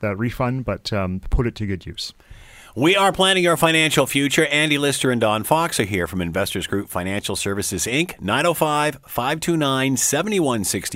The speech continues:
Speaker 2: five. Call now. Leave a message. They'll return your call.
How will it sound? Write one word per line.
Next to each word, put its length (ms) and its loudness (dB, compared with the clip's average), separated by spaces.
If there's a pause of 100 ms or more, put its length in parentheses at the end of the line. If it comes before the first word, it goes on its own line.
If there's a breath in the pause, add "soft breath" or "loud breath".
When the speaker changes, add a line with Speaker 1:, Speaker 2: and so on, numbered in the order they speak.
Speaker 2:
five. 360 -4
Call 280 0
now. 400 0
Leave 220 -2
a 60 0
message. 420 -2
They'll 180 -4
return 360 0
your 100 0
call. 340 -2